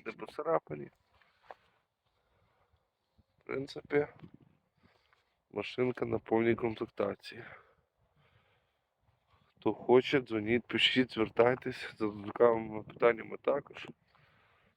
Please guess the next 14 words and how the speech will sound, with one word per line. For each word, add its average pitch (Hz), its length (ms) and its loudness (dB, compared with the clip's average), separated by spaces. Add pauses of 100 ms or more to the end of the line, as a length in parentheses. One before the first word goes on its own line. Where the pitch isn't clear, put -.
(1080)
Все 123 420 2 (640)
розкажемо, 117 680 -2
все 110 340 2 (1300)
покажемо. 101 760 -6 (360)
Е, 104 320 0
не 117 140 6
взяв 117 280 8
з - 40 -12
собою 110 280 4
прибора, 165 600 4 (1000)
але 104 240 2
пробивав, 156 640 6
вона 117 280 4
вся 110 420 -2